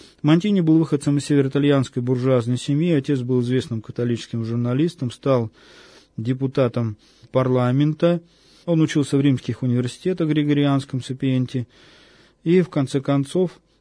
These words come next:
также занялся дипломатической работой,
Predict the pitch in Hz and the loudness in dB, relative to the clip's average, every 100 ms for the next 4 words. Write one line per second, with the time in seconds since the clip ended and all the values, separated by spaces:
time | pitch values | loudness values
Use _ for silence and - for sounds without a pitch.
0 | _ 143 - 156 143 127 110 - 123 143 | _ -8 -2 -2 0 0 -2 -4 -2 0
1 | 135 - 120 131 127 127 - 143 - - | 0 -4 -6 -2 -2 -2 -2 -4 -4 -4
2 | 127 - 123 123 127 147 147 139 | -4 -2 -2 0 0 0 2 0